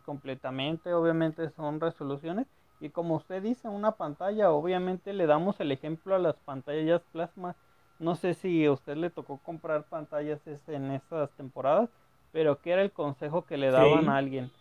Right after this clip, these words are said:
Speaker 1: no compres plasma porque, pues, se va a chingar en un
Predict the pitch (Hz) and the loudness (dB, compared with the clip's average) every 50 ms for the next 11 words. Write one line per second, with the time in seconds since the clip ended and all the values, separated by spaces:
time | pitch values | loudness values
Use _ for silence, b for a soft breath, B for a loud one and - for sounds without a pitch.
0 | _ _ _ _ - 147 160 175 - - 220 208 190 214 214 208 - _ - 175 | _ _ _ _ -6 -2 -2 -2 -2 -4 -8 -6 -4 -4 -4 -6 -6 _ -2 2
1 | 165 175 165 - 220 208 202 196 185 - - 147 135 139 - _ 143 139 139 131 | 4 4 4 2 -2 -4 -2 -2 -2 -2 -2 -4 -4 -4 -6 _ -8 -4 -4 -2
2 | 127 123 123 123 120 127 - - _ - 139 - - 139 127 131 196 196 - - | -2 -2 -2 -2 -4 -4 -8 -16 _ -20 -20 -12 -8 -4 0 2 2 2 0 -2
3 | 196 190 180 180 185 190 196 190 190 190 190 190 190 190 190 190 190 185 175 156 | -6 0 4 4 6 6 4 2 0 -2 -2 -2 -2 -2 -2 -4 -4 -4 -2 -2
4 | 143 139 139 139 139 | -2 -2 -2 -2 -4